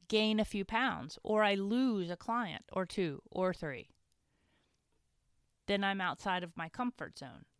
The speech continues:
This comfort zone is where people go about their routines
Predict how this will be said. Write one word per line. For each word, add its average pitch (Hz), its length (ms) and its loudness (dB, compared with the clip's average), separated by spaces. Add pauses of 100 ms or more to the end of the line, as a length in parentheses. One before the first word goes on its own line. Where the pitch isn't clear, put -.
(1040)
This 240 140 -8
comfort 370 460 2
zone 208 400 2
is 202 160 -2
where 208 220 0
people 254 460 -4
go 190 440 0
about 202 380 2
their 277 160 0
routines 185 840 -4